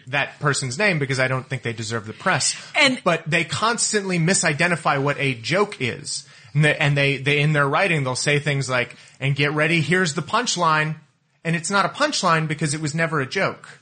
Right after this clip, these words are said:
Speaker 2: Okay.
Speaker 1: So now, now they're taking, like, music lyrics and comparing music lyrics to a joke. And I'm like, "No, no, that's, that's a different thing. There, it's not the same structure." It's like
Speaker 2: Okay.
Speaker 1: comparing a short story to a poem. I'm like,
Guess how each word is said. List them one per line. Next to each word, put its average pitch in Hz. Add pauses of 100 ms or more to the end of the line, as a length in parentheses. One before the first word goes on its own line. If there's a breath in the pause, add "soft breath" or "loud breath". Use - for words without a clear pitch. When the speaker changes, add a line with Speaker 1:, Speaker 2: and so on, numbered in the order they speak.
(340 soft breath)
Speaker 2:
Okay. 214
Speaker 1:
So 151
now, 214
now 165
they're 202
taking, 156
like, 123
music 175
lyrics 117 (180 loud breath)
and 143
comparing 151
music 202
lyrics 143
to 135
a 120
joke. 139 (460 loud breath)
And 156
I'm 156
like, 156
"No, 220
no, 208
that's, 190
that's 196
a 196
different 190
thing. 135 (380 soft breath)
There, 196
it's 185
not 208
the 180
same 165
structure." 143 (160 loud breath)
It's 220
like 233
Speaker 2:
Okay. 233
Speaker 1:
comparing 202
a 175
short 190
story 190
to 147
a 135
poem. 143
I'm 127
like, 139